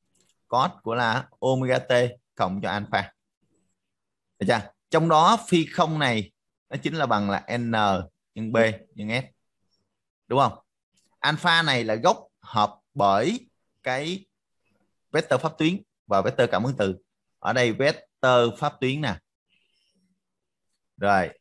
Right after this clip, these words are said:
tạo góc sáu mươi độ so với cái gì? À, vector cảm ứng từ. Như vậy đây chính là alpha luôn rồi. Ok chưa? Là xong. Rồi, sau khi có phi chúng ta sẽ tìm U, nó sẽ bằng là U không cos của là omega t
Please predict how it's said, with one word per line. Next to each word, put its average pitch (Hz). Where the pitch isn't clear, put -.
tạo 87
góc 117
sáu 151
mươi 156
độ 92
so 113
với 127
cái 143
gì? 104
À, 98
vector 107
cảm 98
ứng 131
từ. 90
Như 104
vậy 90
đây 101
chính 107
là 113
alpha 95
luôn 95
rồi. 85
Ok 101
chưa? 104
Là -
xong. 107
Rồi, 110
sau 160
khi 170
có 180
phi 165
chúng 160
ta 139
sẽ -
tìm 101
U, 120
nó 131
sẽ 135
bằng 101
là 95
U 113
không 110
cos 143
của 107
là 101
omega 113
t -